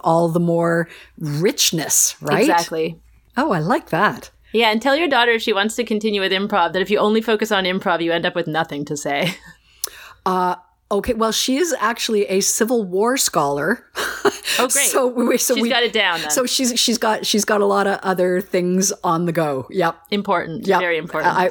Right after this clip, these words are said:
Speaker 1: but I will pass that along. She, coming from you, she's really gonna,
Speaker 2: <laughs>
Speaker 1: no, seriously, like, coming from her improv hero, she's gonna wanna hear all kinds of, you know,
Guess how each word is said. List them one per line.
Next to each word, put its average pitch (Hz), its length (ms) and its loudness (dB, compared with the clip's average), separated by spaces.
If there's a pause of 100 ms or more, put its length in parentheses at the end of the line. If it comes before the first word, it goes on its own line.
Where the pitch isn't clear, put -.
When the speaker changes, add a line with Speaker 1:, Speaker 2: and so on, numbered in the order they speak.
Speaker 1:
but 196 120 0
I 175 80 2
will 180 120 0
pass 185 300 -2
that 175 180 0
along. 156 340 0
She, - 140 -4
coming 208 320 0
from 202 200 -2
you, 190 340 0
she's 180 320 -4
really 160 220 0
gonna, 156 260 2 (240)
Speaker 2:
<laughs> - 240 -6
Speaker 1:
no, 320 200 0
seriously, 320 500 0 (320)
like, 208 200 2
coming 226 280 2
from 214 220 2
her 202 200 2
improv 202 460 0
hero, 208 400 2
she's 180 240 0
gonna 185 200 0
wanna 185 200 0
hear 202 400 0
all 220 160 2
kinds 247 360 0
of, 165 320 -4
you 175 120 2
know, 151 240 0